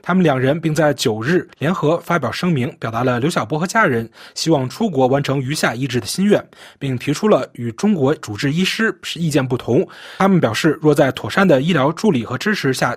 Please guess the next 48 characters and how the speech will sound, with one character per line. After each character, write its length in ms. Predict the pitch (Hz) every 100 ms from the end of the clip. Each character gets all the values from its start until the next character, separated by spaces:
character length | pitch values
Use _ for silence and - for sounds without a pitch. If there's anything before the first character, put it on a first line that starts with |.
| -
尽 180 | - 175
快 160 | 165
进 160 | 120 135
行， 260 | - 120 156 -
能 160 | 185
完 120 | 202 196
成 200 | 170 170
对 120 | 165
患 220 | - 180
者 160 | 127 -
进 140 | 143
行 160 | 127 139
安 140 | - 196
全 160 | 208
转 180 | - 98
移 80 | 107
的 80 | 160
建 180 | 165 127
议。 180 | 117 - _ _ - -
但 200 | 151 143
令 100 | 156
人 100 | 160
注 160 | 185 220
意 60 |
的 100 | 143
是， 240 | 120 127 - - -
在 200 | - 151
YouTube 460 | 147 214 233 190 120 - -
等 240 | 120 107 -
境 200 | 208 196
外 140 | 170
视 240 | 123 - 127
频 180 | 123
渠 140 | 151 -
道 160 | 165
上， 240 | 123 131 - - -
最 120 | 190
新 200 | 165 233
流 160 | 214 190
传 180 | 143 139
出 140 | 170
了 160 | 139 123
两 240 | 120 117
名 240 | 131 185 -
外 160 | 190 139
国 160 | 139
医 100 | 196
生 220 | 190 220